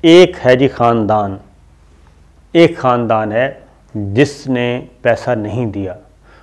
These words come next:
और उस ख़ानदान का नाम है शरीफ ख़ानदान। शरीफ ख़ानदान पैसा नहीं दे रहा,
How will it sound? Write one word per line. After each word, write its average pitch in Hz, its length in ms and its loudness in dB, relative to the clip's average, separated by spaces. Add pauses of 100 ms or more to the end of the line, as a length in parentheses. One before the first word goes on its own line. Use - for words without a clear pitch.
(140)
और 127 320 -2
उस - 160 -6
ख़ानदान 117 580 -2
का 113 160 -6
नाम 107 280 -6
है 117 140 -4
शरीफ 110 380 -8
ख़ानदान। 92 580 -12 (840)
शरीफ 165 380 0
ख़ानदान 117 560 -2
पैसा 107 360 -8
नहीं 101 180 -8
दे 92 160 -10
रहा, 87 160 -16